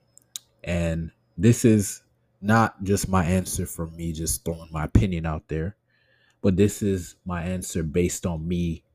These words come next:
seeking out the truth of what made the most sense. Okay, so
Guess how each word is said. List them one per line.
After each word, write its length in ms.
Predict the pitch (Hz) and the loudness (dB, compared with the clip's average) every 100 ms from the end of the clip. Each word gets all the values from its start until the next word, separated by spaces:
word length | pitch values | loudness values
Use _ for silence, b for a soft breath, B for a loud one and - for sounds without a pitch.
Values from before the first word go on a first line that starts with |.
| _ | _
seeking 500 | - - 147 117 101 | -10 -2 0 0 -2
out 160 | 95 - | -4 -4
the 100 | 76 | -6
truth 440 | - - 107 85 | 0 4 4 2
of 160 | 76 80 | -4 -4
what 260 | 95 98 - _ 95 | -2 -2 -6 _ -12
made 260 | 95 90 | -8 -8
the 80 | 85 | -8
most 460 | 82 85 87 - - | -12 -12 -10 -8 -6
sense. 520 | 87 - - - - _ B B B B B B | -8 -10 -8 -8 -10 _ B B B B B B
Okay, 420 | - - 87 90 101 | -12 -4 -2 -2 -4
so 480 | - - 92 85 | -10 -4 -2 -2